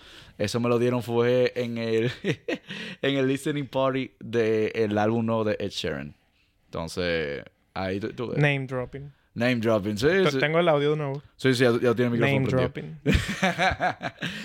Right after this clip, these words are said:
Speaker 1: No, sí, eso es por, por, por si acaso. Por, por si este va a ser el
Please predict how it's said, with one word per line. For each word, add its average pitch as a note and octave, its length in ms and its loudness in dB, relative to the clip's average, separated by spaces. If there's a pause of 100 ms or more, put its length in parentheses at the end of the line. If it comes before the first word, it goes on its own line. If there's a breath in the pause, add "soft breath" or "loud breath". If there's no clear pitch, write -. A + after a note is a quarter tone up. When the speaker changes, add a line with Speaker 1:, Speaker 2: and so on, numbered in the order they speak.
(200 loud breath)
Speaker 1:
No, B2 280 4
sí, A#2+ 140 0
eso B2 180 4
es C3 60 6
por, A2+ 160 -4
por, - 280 0
por B2+ 240 2
si - 120 -6
acaso. F2 560 -6
Por, F2 180 -6
por F#2 160 -6
si F2 300 -6
este F2+ 220 -4
va F#2+ 80 -4
a - 20 -4
ser F#2+ 120 -8
el - 40 -12